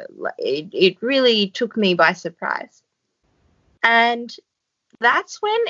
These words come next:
everything, um, pardon the, pardon the rude word, but it, the S H I T, like, it got real.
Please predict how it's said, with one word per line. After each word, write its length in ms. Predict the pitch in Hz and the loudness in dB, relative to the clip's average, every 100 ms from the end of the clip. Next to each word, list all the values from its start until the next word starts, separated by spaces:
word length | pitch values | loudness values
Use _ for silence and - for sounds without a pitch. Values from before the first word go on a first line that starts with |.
| - | -2
everything, 960 | 247 247 277 320 311 294 277 269 277 262 - | -4 -2 -2 -2 -4 -6 -6 -6 -6 -8 -8
um, 300 | 214 202 190 _ _ _ _ _ _ _ _ _ _ | -8 -6 -8 _ _ _ _ _ _ _ _ _ _
pardon 480 | - 226 240 247 220 | -6 2 2 4 4
the, 420 | 190 175 170 156 - - | 4 2 0 -2 -10 -20
pardon 300 | - 214 247 | -6 -2 0
the 140 | 196 165 | 0 0
rude 200 | 180 214 | -2 -2
word, 220 | 160 165 | -2 0
but 180 | 170 165 | 0 0
it, 220 | - 180 - - | 0 -2 -2 -16
the 380 | 165 170 160 185 _ _ _ _ | -2 0 0 -2 _ _ _ _
S 240 | 190 226 - | -2 0 2
H 240 | 196 185 | 0 2
I 220 | 208 208 | 4 4
T, 340 | 202 220 202 170 | 2 -2 -2 0
like, 240 | 170 190 | 0 0
it 220 | - 247 | -2 -6
got 240 | 214 190 151 | 2 2 0
real. 440 | 165 160 143 180 | -4 -2 -2 -4